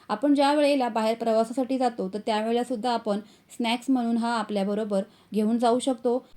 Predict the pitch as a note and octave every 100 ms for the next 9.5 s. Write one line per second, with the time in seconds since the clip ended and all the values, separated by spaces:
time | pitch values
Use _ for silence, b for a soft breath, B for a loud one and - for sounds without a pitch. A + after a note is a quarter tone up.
0 | - B3 E4 F4 F4 E4+ E4 C#4 C#4+ C#4
1 | A#3+ A#3 A3 B3 B3+ A3 A3+ G3 G#3 G#3+
2 | A3 A3 B3 - G#3 G#3+ A3+ G#3+ G3 G#3
3 | G#3+ G3 G3 B B - A3+ D#4+ D#4 C#4+
4 | C#4+ B3 A#3+ C4 C#4+ A#3 B3+ B3+ A#3 A3+
5 | B3 A3+ G#3 G#3 G#3+ A#3+ A#3+ A#3+ A3+ A#3
6 | A#3 A3 G#3+ G#3 A#3+ G#3+ G#3 A3+ G#3 B3
7 | - b b b B3+ C4 E4+ E4+ D4+ B3
8 | C4+ b b - C4 D4 D4+ D#4 C4 B3
9 | C4+ B3+ C#4 A#3+ A3+